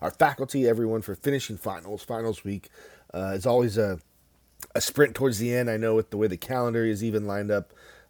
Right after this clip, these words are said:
uh, this year, you know, Christmas comes at the beginning of a week, which we go till, till school ends, essentially the end of the week, the week before, and then you have, like, two days or three days before Christmas. So between studying for finals and, and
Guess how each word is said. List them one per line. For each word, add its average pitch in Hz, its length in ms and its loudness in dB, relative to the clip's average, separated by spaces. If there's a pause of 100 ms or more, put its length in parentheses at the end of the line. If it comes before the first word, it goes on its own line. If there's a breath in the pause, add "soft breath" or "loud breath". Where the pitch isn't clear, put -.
uh, 101 360 -2
this 107 300 -4
year, 101 240 0
you 95 160 -6
know, 92 60 -6
Christmas - 380 -10
comes 98 300 -6
at 92 100 -10
the - 60 -20
beginning 123 340 -2
of 117 100 2
a 113 40 0
week, 113 380 -2
which 98 240 -6 (380 loud breath)
we 107 140 -2
go 117 180 6
till, 95 500 -2
till 104 160 -4
school 135 320 -2
ends, 120 220 0
essentially 113 420 -2
the 110 180 2
end 156 180 4
of 135 100 8
the 131 80 6
week, 127 260 2
the 123 80 -4
week 113 180 0
before, 117 380 4
and 110 80 0
then 107 80 -4
you 107 120 -4
have, 98 100 -2
like, 92 160 -4
two 120 160 -4
days 107 300 2
or 95 60 -6
three 107 200 -4
days 98 180 -2
before 90 180 -8
Christmas. 98 420 -8
So 101 280 0 (400 loud breath)
between 113 480 -2 (680)
studying 156 380 8
for 147 120 4
finals 131 500 2
and, 95 120 -8
and 95 280 -8